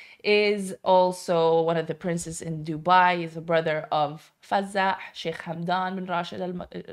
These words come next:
bin, oh my God, bin Rashid bin Mohammed Al Maktoum. I, <laughs> it's such, it's just a handful, but forgive me, guys. Okay, cool. So that's pretty cool. Um, and it's not the first time Drake has mentioned Dubai in his songs, you guys. He, in,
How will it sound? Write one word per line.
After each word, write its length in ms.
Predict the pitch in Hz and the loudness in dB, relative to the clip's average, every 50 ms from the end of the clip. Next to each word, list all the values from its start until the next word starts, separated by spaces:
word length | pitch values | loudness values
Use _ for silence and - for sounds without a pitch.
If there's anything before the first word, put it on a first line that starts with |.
| - - 196 175 | -16 -14 -10 -8
bin, 280 | 175 175 180 175 - - | -8 -8 -8 -8 -10 -8
oh 120 | - 214 | -6 -6
my 140 | 190 175 165 | -4 -6 -6
God, 260 | - 170 160 160 165 | -4 -4 -4 -4 -4
bin 100 | 165 160 165 170 | -6 -8 -6 -6
Rashid 320 | 170 165 170 - 175 170 | -8 -8 -6 -8 -8 -8
bin 120 | 165 160 160 | -8 -8 -10
Mohammed 320 | 165 - 156 170 160 - | -10 -10 -10 -10 -10 -10
Al 80 | - 165 | -12 -12
Maktoum. 380 | - 165 - - 175 175 175 - - - - - | -12 -14 -8 -6 -6 -6 -6 -8 -12 -14 -8 2
I, 140 | - 180 214 - - | 4 4 4 4 -2
<laughs> 1080 | 247 - - - - _ _ - _ _ _ _ _ - 480 - _ 480 415 392 - 427 | -6 -6 -6 -16 -20 _ _ -20 _ _ _ _ _ -16 -16 -16 _ _ -4 -2 2 2
it's 160 | 370 381 - | 2 2 0
such, 340 | - - 277 247 254 - - | 0 2 2 2 2 -2 -4
it's 220 | 247 254 - - | -6 -6 -2 -2
just 200 | 277 277 - - | -2 -2 0 2
a 120 | 233 208 | 2 2
handful, 480 | 208 220 196 190 196 196 - 175 175 170 | 2 4 0 0 0 0 2 2 2 4
but 320 | 185 185 180 - - - | 4 2 2 2 -4 -12
forgive 360 | _ - 233 208 202 202 190 202 | _ -6 -4 0 0 0 0 0
me, 200 | 180 175 170 165 | -2 -4 -2 0
guys. 420 | 165 143 127 147 170 196 - - - | 0 0 0 -2 -4 -6 -8 -2 0
Okay, 380 | 208 214 208 247 190 185 185 190 | 0 0 2 2 0 0 0 -2
cool. 460 | - - 247 214 196 170 165 160 - - - - - | -4 0 2 4 6 6 4 2 0 -12 -20 -20 -12
So 80 | - - | -8 2
that's 240 | 240 294 302 330 - | 6 6 6 6 4
pretty 220 | - 415 349 262 | 2 2 2 2
cool. 300 | - - 247 240 214 190 | 0 2 2 2 2 6
Um, 220 | 202 202 202 202 214 | 8 8 8 8 6
and 120 | 214 240 | 2 0
it's 100 | 247 - | 4 4
not 140 | 320 370 359 | 4 4 4
the 60 | 415 | 2
first 220 | - 233 254 - | 2 2 0 4
time 200 | - 240 226 220 | 4 4 4 6
Drake 180 | 190 196 196 190 | 6 4 4 4
has 160 | 202 190 180 | 2 2 4
mentioned 460 | 185 180 180 175 - 185 170 175 170 | 4 4 4 2 0 0 0 0 0
Dubai 420 | 170 160 175 160 156 147 139 139 165 - - - - _ | 0 4 6 8 8 8 6 4 -4 -10 -18 -20 -20 _
in 160 | - 180 175 175 | -4 -2 -2 0
his 220 | 180 160 165 165 | -2 -2 -4 -4
songs, 480 | - - - 156 156 151 151 156 151 - | -6 0 2 2 2 2 0 -6 -10 -10
you 100 | 147 139 | -8 -2
guys. 360 | - 127 127 104 139 170 - | 0 0 0 0 -2 -6 -6
He, 120 | 175 180 | -8 -4
in, 220 | 180 190 180 170 | -4 -4 -6 -6